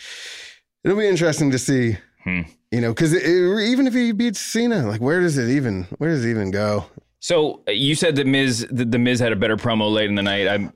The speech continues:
Speaker 2: later in the night. I, I'm, you know, tempted to agree. That was, that
Speaker 1: He,
Speaker 2: was
Speaker 1: he almost ma-, like, Enzo was on the verge of tears. I, I, I mean, Enzo looked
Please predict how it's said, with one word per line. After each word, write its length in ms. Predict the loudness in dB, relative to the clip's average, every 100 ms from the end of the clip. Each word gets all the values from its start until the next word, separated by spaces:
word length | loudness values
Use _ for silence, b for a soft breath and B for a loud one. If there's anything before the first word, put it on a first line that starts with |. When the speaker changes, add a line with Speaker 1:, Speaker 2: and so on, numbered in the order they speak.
| -2
Speaker 2:
later 280 | 0 0 0
in 60 |
the 60 | 0
night. 260 | 0 0 0
I, 260 | 0 0
I'm, 240 | 0 -2 -2
you 100 | -2
know, 120 | 0
tempted 360 | -2 -2 -2 -2
to 120 | -2
agree. 500 | -2 0 0 0 -2 0
That 180 | 0
was, 260 | 0 -2 -8 -14 -4
that 200 | 0 2
Speaker 1:
He, 40 |
Speaker 2:
was 180 | 2 -2 -4 -2
Speaker 1:
he 180 | 0 2
almost 300 | 2 0 -2
ma-, 60 | 0
like, 160 | -2 0
Enzo 320 | -2 2 4
was 120 | 4 4
on 100 | 2
the 80 |
verge 300 | 2 2 0
of 80 | -2
tears. 440 | 0 0 -2 -6 -6
I, 120 | -2 2
I, 680 | 2 2 2 2 4 2
I 40 | 2
mean, 160 | 0 0
Enzo 260 | 0 2 2
looked 320 | 0 -4